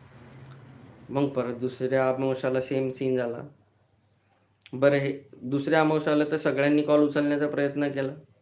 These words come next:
एकाकडूनही कॉल उचलेला जाईना, but अवयव आता वाजायला लागले. असं करून दहा मिनिटापर्यंत अवयव वाजत होते सगळ्यांचे, तरीही लोकांना तो फोन उचलता येत नव्हता. बरं, तिसऱ्या वेळेस ते झालं तर झालं, चौथ्या वेळेस परत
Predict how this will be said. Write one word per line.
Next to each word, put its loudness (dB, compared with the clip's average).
एकाकडूनही -2
कॉल 0
उचलेला -2
जाईना, -4
but -4
अवयव 0
आता -6
वाजायला -2
लागले. -4
असं 0
करून 0
दहा -2
मिनिटापर्यंत 0
अवयव 2
वाजत -2
होते -8
सगळ्यांचे, -10
तरीही 2
लोकांना 0
तो -6
फोन -8
उचलता -8
येत -8
नव्हता. -10
बरं, 2
तिसऱ्या 0
वेळेस 0
ते 2
झालं 0
तर -2
झालं, -2
चौथ्या -2
वेळेस 0
परत -4